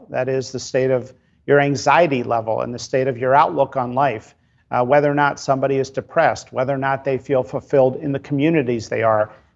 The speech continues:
that drives some of the pain. So in other words, we can see people with the same M R I findings of their back. One has symptoms and the other does not. And we've never been able to explain that. It turns out that anxiety, depression plays a big part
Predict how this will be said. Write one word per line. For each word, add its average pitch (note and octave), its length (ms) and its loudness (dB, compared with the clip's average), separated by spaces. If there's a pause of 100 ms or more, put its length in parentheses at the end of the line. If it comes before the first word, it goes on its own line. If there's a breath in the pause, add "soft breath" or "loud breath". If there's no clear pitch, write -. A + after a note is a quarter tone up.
that E3 400 2
drives C#3+ 600 2 (240)
some B2+ 240 -6
of B2 80 -6
the A#2 60 -8
pain. A2 440 -12 (360)
So - 160 2
in F#3 80 4
other G3+ 140 6
words, F#3 220 4
we A3+ 200 -4
can C4 160 2
see A3+ 220 0
people F3 400 2
with C#3 140 4
the C3+ 100 0
same F#3+ 520 4
M D#3 140 2
R E3+ 180 6
I D3+ 140 6
findings C3+ 540 -4
of C#3 80 -8
their C3 100 -2
back. A2 400 -4 (420)
One F#3 260 4
has F#3 280 0
symptoms C#3+ 520 -2 (100)
and D3 160 2
the C#3+ 100 -2
other D#3+ 240 4
does C#3 300 0
not. A#2+ 360 -2 (300)
And D#3 100 -2
we've F#3+ 180 2
never G#3 280 2
been F#3+ 160 0
able E3 220 -2
to - 160 -6
explain C3+ 480 -4
that. F#2+ 260 -10 (300)
It - 160 -2
turns B3 360 2
out F3+ 280 4
that B2 300 -4
anxiety, D3 680 2
depression C#3+ 720 -4
plays E3 340 2
a E3 60 0
big G#3 460 0
part G#3 520 2